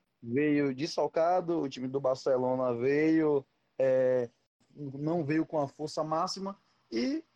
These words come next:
não tava dando a importância necessária. E a Inter não soube fazer o papel dele e fracassou. Acho que é a, a melhor definição pra não classificação da Inter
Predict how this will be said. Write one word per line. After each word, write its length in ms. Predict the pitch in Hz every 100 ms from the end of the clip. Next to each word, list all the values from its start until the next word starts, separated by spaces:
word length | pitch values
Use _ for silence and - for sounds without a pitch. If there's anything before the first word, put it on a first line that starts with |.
| _
não 240 | 226 285
tava 360 | - 214 226 240
dando 320 | 190 196 202 -
a 80 | 196
importância 540 | - 175 151 185 190
necessária. 680 | 185 202 208 - 123 113 120 _ -
E 120 | 131
a 120 | 135
Inter 300 | 135 143 147
não 180 | 143 135
soube 240 | - 123 123
fazer 280 | 120 113
o 60 | 117
papel 360 | 113 107 120 123
dele 320 | 123 143 165 _ _ _ -
e 240 | 123 127
fracassou. 680 | - 131 127 127 - 101 92
Acho 260 | 104 107 -
que 80 | 123
é 180 | 120 117
a, 200 | 113 - -
a 140 | 117
melhor 300 | 120 120 139
definição 760 | 151 151 139 127 - 110 107 104 _ _ _ _
pra 160 | 120 120
não 200 | 151 180
classificação 800 | 170 - 147 151 139 - 127 131
da 160 | 127
Inter 400 | 117 117 - 113